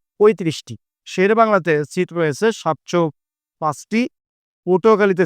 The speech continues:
সিট রয়েছে চারশো তেষট্টিটি। চট্টগ্রাম ভেটেরিনারিতে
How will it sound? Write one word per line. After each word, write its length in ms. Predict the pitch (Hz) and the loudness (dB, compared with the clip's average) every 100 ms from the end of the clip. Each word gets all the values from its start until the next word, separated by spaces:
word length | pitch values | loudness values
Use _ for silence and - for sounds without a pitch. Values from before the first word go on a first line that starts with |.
| - | -2
সিট 140 | 175 165 | -4 0
রয়েছে 380 | 156 139 - 160 156 _ _ _ _ _ - | -2 -2 -2 -6 -6 _ _ _ _ _ -10
চারশো 400 | 147 - - 143 139 - _ _ - | -8 -8 -6 -4 -4 -8 _ _ -6
তেষট্টিটি। 600 | 156 196 165 214 180 233 - _ _ _ | -2 -2 -2 -4 -2 -4 -4 _ _ _
চট্টগ্রাম 600 | 175 165 - 185 175 175 170 156 127 | -2 -2 0 2 4 4 2 -6 -6
ভেটেরিনারিতে 540 | 139 185 196 185 170 | -4 0 0 2 2